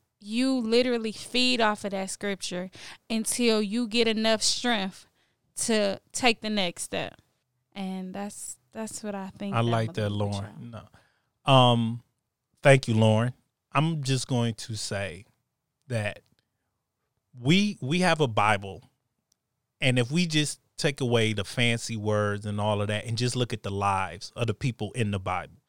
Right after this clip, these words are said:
Speaker 1: Yep.
Speaker 2: we have a lot of people in the Bible that had tragic ends, that didn't get to do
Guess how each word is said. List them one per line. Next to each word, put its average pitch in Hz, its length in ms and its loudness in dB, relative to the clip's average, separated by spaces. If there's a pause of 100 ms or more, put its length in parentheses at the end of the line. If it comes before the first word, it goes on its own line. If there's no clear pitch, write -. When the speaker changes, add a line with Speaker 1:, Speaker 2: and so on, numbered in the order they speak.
(120)
Speaker 1:
Yep. 247 180 -20 (440)
Speaker 2:
we 135 180 0
have 147 200 4
a 120 60 4
lot 120 240 2
of 127 100 -2
people 120 340 -4
in 107 100 0
the 107 80 0
Bible 101 640 -4 (520)
that 113 220 2
had 131 360 0
tragic 120 580 2
ends, 101 540 -4 (400)
that 110 200 0
didn't 131 360 0
get 117 240 -2
to 113 100 -2
do 110 480 -2